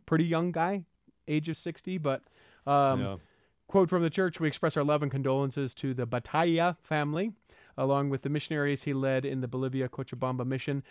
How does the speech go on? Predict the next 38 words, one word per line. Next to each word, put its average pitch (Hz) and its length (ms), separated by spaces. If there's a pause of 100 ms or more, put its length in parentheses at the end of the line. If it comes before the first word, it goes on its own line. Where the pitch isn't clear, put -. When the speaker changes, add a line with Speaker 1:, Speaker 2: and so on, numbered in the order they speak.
(140)
Speaker 1:
We 151 80
pray 165 220
that 147 160
all 190 180
will 185 120
feel 165 340
the 143 180
Savior's 170 420
love 151 220
as 143 80
they 135 120
honor 175 320
and 147 120
remember 143 320
this 123 220
faithful 156 420
leader 147 260
and 135 140
his 120 180
devotion 127 460
to 151 100
the 165 100
church." - 420 (960)
Speaker 2:
Yeah, 104 160 (100)
sad - 260
stuff. 101 140
Do 151 100
you 160 40
know 180 80
what 175 100
the 160 60
word 143 180
Batalla 120 520
translates 120 420
to? 131 180
Speaker 1:
No. 208 300 (600)
Speaker 2:
Battle. 117 420 (500)
Speaker 1:
Ooh. 202 480